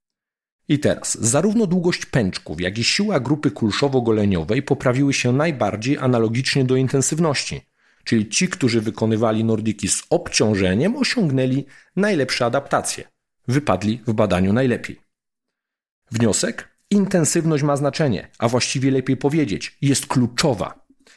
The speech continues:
Jeżeli potrafisz wykonać fazę koncentryczną w nordikach, dociąż ćwiczenie. Bezzasadne skalowanie to kastrowanie nordików z pełnego potencjału. Timmins, współautor tej i wielu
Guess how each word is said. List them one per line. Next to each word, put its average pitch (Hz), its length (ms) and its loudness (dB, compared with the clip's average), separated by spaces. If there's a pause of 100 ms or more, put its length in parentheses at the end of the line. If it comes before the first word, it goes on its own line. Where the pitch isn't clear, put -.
(120)
Jeżeli 240 300 2
potrafisz 139 460 0
wykonać 139 380 0
fazę 135 280 0
koncentryczną 120 840 0
w - 140 -8
nordikach, 117 840 0
dociąż 156 380 0
ćwiczenie. 117 480 0 (300)
Bezzasadne 147 1000 0
skalowanie 139 760 0
to 151 160 -4
kastrowanie 143 920 0
nordików 113 720 -2
z - 60 -2
pełnego 147 500 0
potencjału. 147 840 0 (1300)
Timmins, 143 440 2
współautor 156 880 -2
tej 143 240 0
i 123 60 -2
wielu 131 220 0